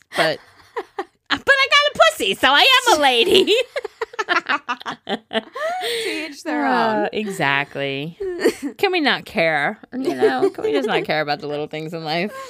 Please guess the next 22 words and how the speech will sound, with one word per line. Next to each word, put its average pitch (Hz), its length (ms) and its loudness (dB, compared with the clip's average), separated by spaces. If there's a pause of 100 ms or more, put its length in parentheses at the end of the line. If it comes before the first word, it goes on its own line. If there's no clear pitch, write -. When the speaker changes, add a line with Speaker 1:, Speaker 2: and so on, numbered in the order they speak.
(880)
Speaker 2:
Anyways, 262 380 0
so 277 240 0
Speaker 1:
<sighs> 226 160 -2
Speaker 2:
yeah, 190 280 0
my 226 200 -6
sister's 359 340 -2
also 254 260 -2
here. 226 440 -6 (400)
Speaker 1:
Hi, 311 180 -4
Sissy. 330 600 -6
I 214 40 -6
hope 240 140 -6
I 285 40 -2
Speaker 2:
She's 254 80 -6
Speaker 1:
get 220 120 -4
to, 240 160 -6
when - 20 -4
is - 0 -
Speaker 2:
leaving 226 300 0
Speaker 1:
she 226 160 -4
Speaker 2:
today. 185 220 0
Speaker 1:
leaving? 226 140 -6